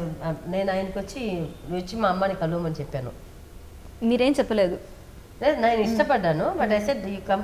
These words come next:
Speaker 1: home, ఇంటికి ర-, ఇంటికి రండి, వచ్చి మా అమ్మని కలవండి" అని చెప్పాను. ఆయన వచ్చారు, ఇంటికి వచ్చారు, మా అమ్మని చూశారు, ఎందుకంటే వాళ్ళు ఒప్పుకోవాలి కదా.
Speaker 2: మ్మ్.
Speaker 1: నేను ఎట్లా పారిపోయి, ఎందుకంటే నాకు అప్పటికి ఇంకా, నాకు ఇంకా సెటిల్ కాలేదు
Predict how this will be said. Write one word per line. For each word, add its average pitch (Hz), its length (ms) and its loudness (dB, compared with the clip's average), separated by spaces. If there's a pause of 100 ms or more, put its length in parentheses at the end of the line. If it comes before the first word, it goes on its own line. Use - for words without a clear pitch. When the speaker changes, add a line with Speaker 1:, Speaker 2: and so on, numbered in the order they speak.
Speaker 1:
home, 226 420 -2
ఇంటికి 208 300 0
ర-, 180 180 0
ఇంటికి 190 300 -2
రండి, 196 340 2
వచ్చి 214 300 -2
మా 190 80 2
అమ్మని 190 220 0
కలవండి" 185 320 0
అని 175 140 -4
చెప్పాను. 165 380 -4 (540)
ఆయన 170 200 0
వచ్చారు, 208 320 -2
ఇంటికి 190 300 -2
వచ్చారు, 202 400 -4
మా 220 100 2
అమ్మని 185 260 2 (100)
చూశారు, 170 340 -4
ఎందుకంటే 226 440 0
వాళ్ళు 202 480 6
ఒప్పుకోవాలి 220 360 2
కదా. 135 380 -2
Speaker 2:
మ్మ్. 196 240 -8 (380)
Speaker 1:
నేను 190 120 0
ఎట్లా 208 200 2
పారిపోయి, 202 880 4
ఎందుకంటే 196 340 -2
నాకు 180 220 2
అప్పటికి 208 360 -2
ఇంకా, 202 200 -2
నాకు 175 260 0
ఇంకా 175 160 -4
సెటిల్ 220 320 -4
కాలేదు 135 380 -2